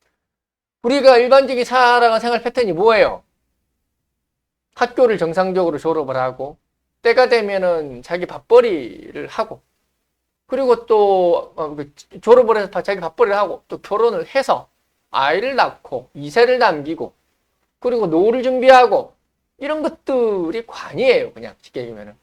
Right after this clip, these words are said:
아, 이렇게 살아가야 되는구나. 물론 이건 우리나라식의 관입니다. 외국은 또 다르잖아요.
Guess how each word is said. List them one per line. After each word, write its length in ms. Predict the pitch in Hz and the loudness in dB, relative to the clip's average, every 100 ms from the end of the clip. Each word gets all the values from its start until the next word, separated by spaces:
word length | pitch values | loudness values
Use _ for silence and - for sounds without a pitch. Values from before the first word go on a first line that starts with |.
| _ _ _ _ _ - | _ _ _ _ _ 2
아, 360 | 139 127 - _ _ _ - | 4 4 -2 _ _ _ -10
이렇게 220 | 226 214 | -8 -6
살아가야 460 | - 285 254 220 254 | 0 4 4 4 2
되는구나. 720 | 165 214 190 147 151 117 - _ _ _ - | -2 -4 -6 -4 -4 -6 -12 _ _ _ -6
물론 420 | 160 269 240 160 | 0 4 4 2
이건 220 | 196 254 | -4 -4
우리나라식의 960 | 143 151 233 262 269 277 - 254 - - | -4 -4 0 2 4 2 -2 -6 -6 -6
관입니다. 640 | - 185 151 110 147 185 _ _ _ _ _ _ | -6 -6 -8 -10 -12 -14 _ _ _ _ _ _
외국은 880 | 190 151 139 165 247 269 262 233 190 | -12 -6 -2 0 0 2 2 0 -4
또 140 | 196 214 | -6 -6
다르잖아요. 720 | - 147 196 185 117 98 | -6 -6 -4 -4 -6 -14